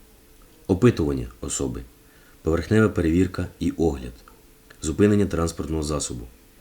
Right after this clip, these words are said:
вимога залишити місце і обмеження доступу до визначеної території, обмеження пересування особи, транспортного засобу або фактичного володіння річчю, проникнення до житла чи іншого володіння особи,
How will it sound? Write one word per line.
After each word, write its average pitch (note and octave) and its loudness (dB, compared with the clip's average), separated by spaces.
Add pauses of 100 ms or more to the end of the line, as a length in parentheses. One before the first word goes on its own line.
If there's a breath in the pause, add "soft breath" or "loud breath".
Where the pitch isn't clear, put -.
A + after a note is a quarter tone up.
(300 loud breath)
вимога G#2 6
залишити F#2+ 4
місце G#2 2 (100)
і E2 0
обмеження F2 2
доступу E2+ -2
до D2 -2
визначеної D2+ -4
території, C2 -6 (760 loud breath)
обмеження A2+ 6
пересування G#2 2
особи, E2+ -2 (100)
транспортного E2 -2
засобу F2+ -2 (300 loud breath)
або F#2+ -2
фактичного F2+ -2
володіння C#2+ -4 (120)
річчю, C#2+ -8 (800 soft breath)
проникнення A2 6
до G2 2
житла F#2 2
чи A2 -2
іншого F2+ 0
володіння D#2 -2 (220)
особи, C#2 -2